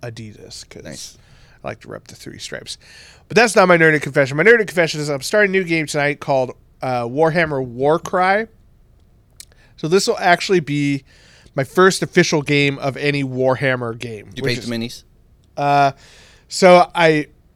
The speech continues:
Speaker 1: I found out that we were gonna play this, like, on, uh, maybe Sunday. So I have not painted them yet. I've base coated them, so they're all one color, which is whatever.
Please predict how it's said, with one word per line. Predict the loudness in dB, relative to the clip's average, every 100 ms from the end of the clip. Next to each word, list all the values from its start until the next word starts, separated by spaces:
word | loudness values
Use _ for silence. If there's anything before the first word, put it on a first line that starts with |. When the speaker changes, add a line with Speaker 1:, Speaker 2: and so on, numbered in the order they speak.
| _ _ _
Speaker 1:
I | -4
found | 2 6 6 6
out | 4
that | 4
we | 2
were | 2
gonna | 0
play | 4 4 4
this, | 2 -2 -4
like, | -2 -2 -4
on, | -2 0 0 -2 -6 -14 _ _ _ _ _ _ -8
uh, | -6 -4 -6 -8 -12 -12 -12
maybe | -8 -8 -8
Sunday. | -10 -8 -4 -4 0 2 2 -2 _ _ _ _ _ _ _ _
So | 2 4
I | 4
have | 4
not | 2 2
painted | 2 2 2 -2
them | -4
yet. | -4 -6 -8 -6
I've | -6 0
base | 2 2
coated | 2 -2 -2 -6
them, | -8 -6
so | -4
they're | 2
all | 4 2
one | 2 -2 -2
color, | -4 -2 -2 -4 -8
which | -10 -10
is | -10 -12 -14 -14
whatever. | -14 -8 -6 -8 -10 -10